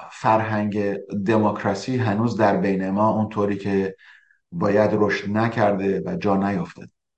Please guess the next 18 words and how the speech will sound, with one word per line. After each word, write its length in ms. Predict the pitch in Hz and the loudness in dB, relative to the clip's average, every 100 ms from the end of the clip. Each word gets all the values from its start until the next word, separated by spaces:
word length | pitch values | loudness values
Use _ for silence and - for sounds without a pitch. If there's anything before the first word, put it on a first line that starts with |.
| _ _ _ _ _ _ _ _ - | _ _ _ _ _ _ _ _ -2
و 60 | |
متاسفانه 1080 | 101 110 113 110 110 107 - 104 117 127 127 - _ _ 92 | 0 0 0 -2 -2 0 2 4 4 2 0 -8 _ _ 0
دستگاه‌های 1200 | 110 104 107 - 113 104 104 104 104 107 107 101 98 101 | 2 2 -2 -4 4 6 6 2 0 2 0 0 -2 -4
اطلاعاتی 880 | 101 - 98 98 98 98 - 104 98 | -4 -4 -2 0 0 -2 -4 -2 0
جمهوری 720 | 107 104 95 101 101 101 95 | 0 0 -2 -2 0 0 -2
اسلامی 720 | 95 107 101 107 127 131 131 - - - _ _ | -2 -2 0 2 0 -2 -6 -14 -20 -20 _ _
از 160 | - 104 | -2 0
این 120 | 120 | 2
مسئله 380 | 117 107 104 104 | 2 2 2 0
کاملاً 540 | - 104 101 101 95 | 2 0 2 2 2
آگاهی 300 | 98 98 104 | 0 0 0
دارن. 280 | 110 113 101 | 2 2 0
من 120 | 101 | -4
چند 200 | 92 101 | -4 -2
دقیقه 160 | 98 87 | 0 -2
پیش 180 | 101 101 | -2 -2
راجع 220 | 95 95 | -2 0
به 320 | 98 98 | 0 2